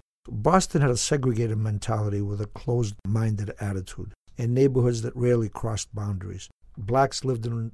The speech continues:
uh, Dorchester and Roxbury, and whites lived in Beacon Hill, West Roxbury, Charlestown, and South Boston. Many Bostonians preferred it that way.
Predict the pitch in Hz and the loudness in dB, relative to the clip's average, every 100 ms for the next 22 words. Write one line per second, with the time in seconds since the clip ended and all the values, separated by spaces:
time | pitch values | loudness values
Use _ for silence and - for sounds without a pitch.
0 | - 113 104 104 117 117 110 - 120 113 | -8 -8 -6 0 0 0 -4 -6 -4 -2
1 | 104 101 98 110 110 - - 117 110 - | -4 -4 -4 -2 -2 -6 -6 -4 -4 -6
2 | - 110 104 107 123 113 - 117 107 104 | -12 -6 -2 2 2 2 -2 -4 -4 -4
3 | 117 110 104 101 - 120 107 113 101 113 | -6 -4 -4 -8 -6 -4 -4 -2 0 2
4 | 113 113 110 107 113 110 - 107 107 - | 2 0 -2 -4 -4 -4 -2 -2 -2 -4
5 | - 110 104 104 110 - - 113 110 107 | -6 -6 -4 -4 -4 -4 -2 0 0 -2
6 | - 107 101 117 101 92 98 87 - - | -6 -6 -6 -4 -6 -6 -6 -6 -10 -12
7 | - - - 113 135 135 117 110 - 117 | -16 -18 -6 2 4 4 2 -2 -4 -4
8 | 110 107 - - 104 110 98 92 - 85 | -4 -4 -6 -8 -8 -6 -8 -8 -12 -14
9 | 104 | -14